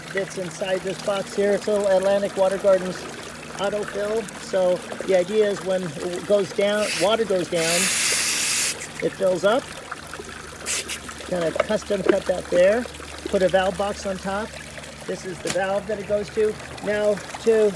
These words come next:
show you the inner workings of this, this, uh, we've all nicely put it all together here. This is,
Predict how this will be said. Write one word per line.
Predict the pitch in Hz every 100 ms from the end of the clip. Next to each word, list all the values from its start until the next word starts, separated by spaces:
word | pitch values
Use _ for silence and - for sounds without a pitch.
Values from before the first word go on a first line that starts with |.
| -
show | 254
you | 262 254
the | 226 -
inner | 254 233
workings | 208 262 - 233 180
of | 160
this, | 160 220 - - - - - - - - - - -
this, | 175 202
uh, | 208 185
we've | 196 196 - - - -
all | 190 208 214 185 - 165
nicely | 185 208 - 208 202
put | - 196
it | 196
all | 185
together | 180 180 196 202
here. | 196 196 202 208 196 - - - -
This | - 170
is, | 196 -